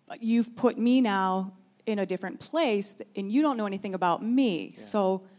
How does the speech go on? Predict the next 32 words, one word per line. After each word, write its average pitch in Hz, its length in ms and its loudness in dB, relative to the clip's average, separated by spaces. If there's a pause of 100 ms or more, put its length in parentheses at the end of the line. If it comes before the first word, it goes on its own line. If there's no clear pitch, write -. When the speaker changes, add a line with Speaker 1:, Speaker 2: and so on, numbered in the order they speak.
(440)
Speaker 1:
do 262 80 2
you 262 40 10
know - 80 12
Speaker 2:
Well, - 20 8
Speaker 1:
what 247 80 4
I'm 247 100 0
saying? 233 420 -2
Speaker 2:
sure. - 280 -6 (140)
Speaker 1:
Okay. - 280 2
Speaker 2:
Let, 151 240 6
let, 160 240 6
and, 135 200 0
and 131 120 -4
let 151 100 0
me, 143 100 -2
yeah, 113 180 4
you, 104 140 -2
you, 107 360 -14
you, 107 220 -10
you 104 120 -12
got 104 140 2
a 101 40 0
lot 95 200 2
there. 90 100 -12
So 120 160 -10
first - 360 -10
of 95 120 -12
all, 90 200 -8
let 98 80 -10
me 104 100 -10
say 98 240 -8
this. 87 400 -14